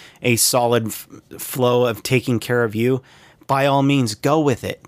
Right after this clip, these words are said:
Do what you wanna do. But at the same time, remember, like you said, even yourself, that's a shaky,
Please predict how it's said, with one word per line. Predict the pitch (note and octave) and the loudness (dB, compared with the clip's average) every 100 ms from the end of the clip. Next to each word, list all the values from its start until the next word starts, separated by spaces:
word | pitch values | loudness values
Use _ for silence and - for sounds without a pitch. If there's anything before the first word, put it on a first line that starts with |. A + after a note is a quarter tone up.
| - | -2
Do | C3+ | 0
what | D3+ D3+ - | 2 0 0
you | |
wanna | C#3+ C#3 B2+ | 2 2 2
do. | B2+ D3 F#2+ - | 0 0 -2 -10
But | A#2+ B2+ B2 | -2 0 2
at | - | 0
the | B2+ | 0
same | - C3 C3 | 2 2 0
time, | C#3+ C#3 A#2+ | 0 2 2
remember, | A2+ C3 C3 G#2+ - - - | 2 4 4 2 0 -14 -6
like | A2+ A2 - | -2 -2 0
you | |
said, | G#2+ - B2+ A#2+ | -2 2 2 2
even | A#2+ B2 | 2 2
yourself, | A#2+ G#2+ D3 C3 - | 0 0 0 0 0
that's | G#2 - | -4 -4
a | |
shaky, | G2+ - A#2+ A2 A#2 A2+ G2+ | -4 0 -2 0 -2 -2 -4